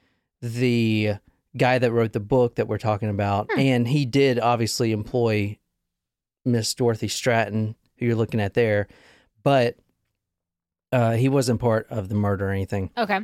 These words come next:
Speaker 1: But Hugh Marston Hefner, he was an ex-, he was extremely shy, and he came from a strict Methodist family. He was a virgin through his twenties.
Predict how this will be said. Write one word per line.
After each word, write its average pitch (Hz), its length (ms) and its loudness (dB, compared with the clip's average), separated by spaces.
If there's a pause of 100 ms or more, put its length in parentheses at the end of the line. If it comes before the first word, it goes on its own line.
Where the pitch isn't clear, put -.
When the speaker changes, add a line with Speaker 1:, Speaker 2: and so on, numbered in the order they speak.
Speaker 1:
But 139 160 2
Hugh 185 500 2
Marston 147 560 0
Hefner, 147 600 0 (240)
he 151 180 0
was 139 160 2
an 127 120 2
ex-, 117 300 -4 (120)
he 147 120 -2
was 123 160 0
extremely 151 640 0
shy, 107 640 0 (400)
and 120 300 0
he 127 100 2
came 139 220 0
from 127 160 0
a 113 60 0
strict 151 360 -2
Methodist 131 520 -2
family. 156 420 2
He 151 140 0
was 127 160 2
a 123 80 2
virgin 156 520 0
through 151 180 0
his 123 180 0
twenties. 170 500 -2